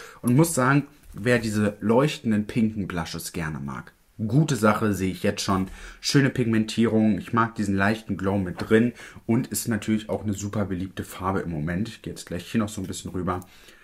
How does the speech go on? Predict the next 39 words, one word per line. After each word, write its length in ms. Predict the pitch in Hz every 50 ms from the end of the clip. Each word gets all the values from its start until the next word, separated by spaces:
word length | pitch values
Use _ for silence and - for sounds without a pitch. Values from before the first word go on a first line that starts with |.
| - - _ _
und 140 | - 101 -
passe 260 | - - 98 - -
das 200 | - 82 - -
an 260 | - 85 90 95 87
und 180 | 71 - - -
habe 220 | 90 87 87 90
ein 100 | 85 80
sehr, 400 | 76 - - - 85 101 98 92
sehr 140 | 82 87 87
schönes 380 | 85 - - 85 85 80 78 -
Ergebnis. 440 | - 76 - 76 76 - - - - - - - - - _
Ich 180 | - 165 165 -
persönlich 440 | - 120 104 120 127 127 123 - -
bin 100 | 113 107
nicht 160 | 104 104 -
der 80 | 104 90
größte 280 | 92 98 98 - -
Freund 260 | - - - 104 101
von 160 | 101 - 98 90
sehr 160 | 95 90 85
leuchtenden 520 | 82 82 85 104 110 - - 135 131 123
Blushes. 440 | 113 120 120 120 - 127 123 - - - - - - - -
Ich 120 | - -
bin 140 | - 95 -
eher 180 | - 98 98
so 100 | 98 107
ein 140 | 107 98 95
bisschen 280 | - - - - 104 90
gemutet, 580 | 85 90 92 95 101 117 120 110 113 - -
aber 140 | - 87 95
manchmal 440 | 90 90 90 95 98 98 - 107 92
sieht 240 | 87 90 92 90 98
das 180 | 90 85 -
halt 160 | - 78 - -
auch 160 | 76 76 -
super, 380 | - - - 95 90 - 82
super 280 | - - - - 85 85
schön 320 | - - - 90 78 69 -
aus. 280 | - - - - -